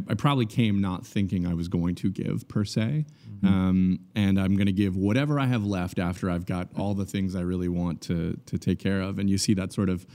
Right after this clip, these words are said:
Speaker 1: mad scramble of, like, you know, "They're almost past me. I have to get something out, uh,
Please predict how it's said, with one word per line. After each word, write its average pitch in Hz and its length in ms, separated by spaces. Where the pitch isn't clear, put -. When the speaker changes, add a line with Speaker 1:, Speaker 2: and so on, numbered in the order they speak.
Speaker 1:
mad 107 340
scramble 95 640
of, 90 80
like, 90 420
you 104 100
know, 92 200
"They're 110 320
almost 131 260
past 113 240
me. 104 100
I 95 60
have 98 120
to 104 40
get 101 220
something 107 340
out, 98 240
uh, 110 160